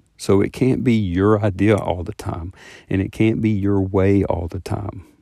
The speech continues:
I've talked about that in a previous episode as well. So you have to get the attention and you have to get the collaboration from inside, right? From all these other parties. So make sure that you're doing that.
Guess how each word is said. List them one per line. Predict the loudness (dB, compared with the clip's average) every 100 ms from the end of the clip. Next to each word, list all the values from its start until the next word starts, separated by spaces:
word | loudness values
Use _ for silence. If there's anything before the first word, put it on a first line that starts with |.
| _ -10
I've | -4
talked | 0 0 0
about | -2 0
that | 0 0
in |
a | -2
previous | -2 -2 -2 -2
episode | -4 -4 -4 -4 -4
as | -4
well. | -2 -2 -6 _ _ _ _ -20 -20 -20 -20
So | 0 2
you | 2
have | 2 2 0
to | -2
get | 0 -2
the | 0 -2
attention | 0 -2 -2 -2
and | -2 0
you | 0
have | 0 0
to | -2
get | -2 -2
the | -4
collaboration | -4 -2 0 0 0 0 0 -4 -6
from | -4 -4
inside, | -4 -2 -2 -2 -6 -10 -16 _
right? | -4 -2 -4 -8 -6
From | -4 -2
all | 0 0
these | 2 2
other | 2 2
parties. | 2 2 2 -4 -12 -18 -20 -20 -20 -20
So | 0 4
make | 4 2
sure | 0 0
that | -2 -4
you're | -2
doing | 2 4 2
that. | 0 -8